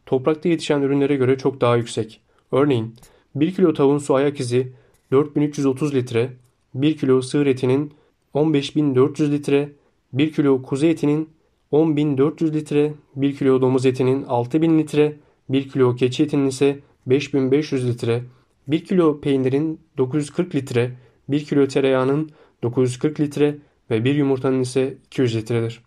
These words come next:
Ayrıca Water Footprint Network'ün verilerine göre küresel olarak hayvan üretiminde her sene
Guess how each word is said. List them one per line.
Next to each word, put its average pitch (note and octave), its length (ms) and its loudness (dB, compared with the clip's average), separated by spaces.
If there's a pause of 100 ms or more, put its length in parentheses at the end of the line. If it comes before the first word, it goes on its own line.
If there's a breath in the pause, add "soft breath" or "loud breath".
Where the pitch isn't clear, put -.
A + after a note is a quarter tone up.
(320)
Ayrıca E3 500 0
Water F3+ 380 2
Footprint D#3 760 0
Network'ün C#3 580 0
verilerine B2+ 360 2
göre A#2 300 0
küresel C#3+ 340 0
olarak C#3+ 320 0
hayvan D3+ 260 0
üretiminde C#3+ 440 0
her D3 200 0
sene A#2 360 -2